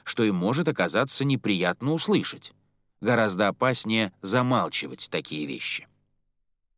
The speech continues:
Ищите общество тех, кто обычно пребывает в хорошем расположении духа и бескорыстно делится своим радостным настроем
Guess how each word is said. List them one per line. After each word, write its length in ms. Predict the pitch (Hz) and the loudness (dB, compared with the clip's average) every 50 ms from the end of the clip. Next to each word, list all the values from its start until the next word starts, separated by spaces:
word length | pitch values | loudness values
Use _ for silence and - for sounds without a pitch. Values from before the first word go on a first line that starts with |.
| _ _ _ _ _ _ _ _ | _ _ _ _ _ _ _ _
Ищите 560 | - 107 - - - - 170 185 - - 175 - - | -2 0 0 0 2 2 2 2 2 2 0 0 2
общество 640 | - 147 135 - - - 107 92 - - 87 87 85 | 2 2 2 2 0 0 0 -2 -2 -2 -2 -2 -2
тех, 480 | - - - 139 135 - - - - - _ _ _ _ _ _ _ _ | -2 0 0 0 0 0 -2 -8 -14 -18 _ _ _ _ _ _ _ _
кто 200 | - - 139 127 | -2 2 4 4
обычно 460 | 123 123 151 196 180 - 165 160 143 | 4 4 2 2 0 0 0 0 0
пребывает 640 | - 135 123 107 110 107 127 147 156 156 151 - - - | 2 0 2 2 4 4 4 4 2 2 0 -2 -10 -14
в 80 | - | -10
хорошем 540 | - - 131 120 113 113 117 - - 131 117 | -2 0 2 2 4 2 2 0 0 0 2
расположении 800 | 113 110 - - 113 107 107 104 95 92 110 110 107 107 107 107 | 2 0 0 0 0 2 2 2 2 0 0 0 2 2 0 0
духа 500 | 95 92 120 113 92 - - - - - - _ _ _ _ _ _ _ _ | 0 0 0 0 -2 -2 -6 -10 -10 -12 -14 _ _ _ _ _ _ _ _
и 80 | - 156 | 2 4
бескорыстно 760 | 135 131 120 - - 107 95 87 87 127 160 147 - 110 101 | 4 4 2 2 0 0 0 2 2 2 2 2 0 -2 -2
делится 440 | 90 90 107 110 104 98 - - 104 | 0 0 2 2 2 2 0 0 0
своим 380 | 90 - 98 101 104 104 98 98 | 0 0 0 2 2 2 2 2
радостным 500 | 98 95 85 85 - - 90 90 78 76 | 2 2 0 -2 -4 -4 -4 -6 -4 -4
настроем 640 | 76 69 - - - 76 87 92 92 92 92 87 | -6 -6 -6 -4 -2 0 2 2 2 2 0 -2